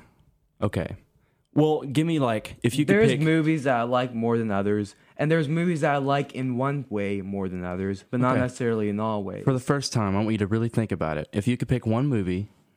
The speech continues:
Speaker 2: Mm-hmm.
Speaker 1: okay, that you could really just watch and never get tired of, like, for the rest of your life. You don't have to watch it all the time, but there's a movie that, you know, you, you maybe, like, know every line, and, like,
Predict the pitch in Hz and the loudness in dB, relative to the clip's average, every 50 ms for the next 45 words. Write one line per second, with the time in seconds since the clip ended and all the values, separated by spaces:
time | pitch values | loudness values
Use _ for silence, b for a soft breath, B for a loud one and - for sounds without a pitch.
0 | _ 110 113 117 131 139 151 175 170 _ 107 98 - 104 113 131 143 - _ - | _ -10 -10 -8 -8 -8 -10 -12 -6 _ -4 -2 0 0 0 -2 -4 -4 _ -2
1 | 98 95 95 104 101 - 110 104 90 95 - _ _ _ _ _ _ _ _ 104 | -2 0 -2 -4 -2 0 -2 -2 -2 -6 -12 _ _ _ _ _ _ _ _ -2
2 | 113 127 131 143 143 117 110 117 110 101 - - - - - - 104 107 107 110 | 0 0 2 0 0 0 0 0 0 0 -2 -6 -6 -8 -6 -2 -2 0 0 0
3 | 110 - - - - - - _ _ _ _ _ _ _ _ _ _ _ _ _ | -2 -4 -4 -6 -6 -8 -12 _ _ _ _ _ _ _ _ _ _ _ _ _
4 | 110 107 110 110 110 104 110 101 107 - - 101 95 85 78 82 73 - - - | 0 2 2 2 2 2 2 0 0 -2 -2 -2 -2 -2 -2 -4 -6 -6 -8 -10
5 | - - - - - _ _ _ _ _ - 113 104 - 120 113 113 113 - - | -14 -20 -20 -20 -20 _ _ _ _ _ -2 -2 0 0 0 2 2 0 0 0
6 | 120 110 104 87 85 101 - 165 175 170 - 127 120 139 143 139 135 139 127 117 | 0 0 0 0 0 2 2 2 2 2 0 2 2 2 2 2 0 2 0 2
7 | 123 135 - - 104 95 92 107 113 B B B B - 139 - 147 127 139 139 | 2 0 0 0 0 0 0 -2 -4 B B B B 0 2 2 0 0 0 0
8 | 139 139 135 127 123 113 - - 127 131 131 127 117 107 - - - 123 117 - | 0 2 2 2 0 0 -2 -2 -2 0 2 2 2 2 0 0 2 2 2 0
9 | - _ _ _ _ _ - 165 180 180 175 170 160 143 143 131 87 90 113 107 | -2 _ _ _ _ _ 0 2 2 4 4 2 4 4 2 2 2 2 0 0
10 | - 95 117 123 123 127 120 123 117 110 110 113 113 113 113 113 113 113 95 98 | 2 2 2 2 2 2 2 2 2 2 2 2 2 2 2 2 2 0 0 0
11 | 101 98 95 98 - | 0 0 -2 -2 -4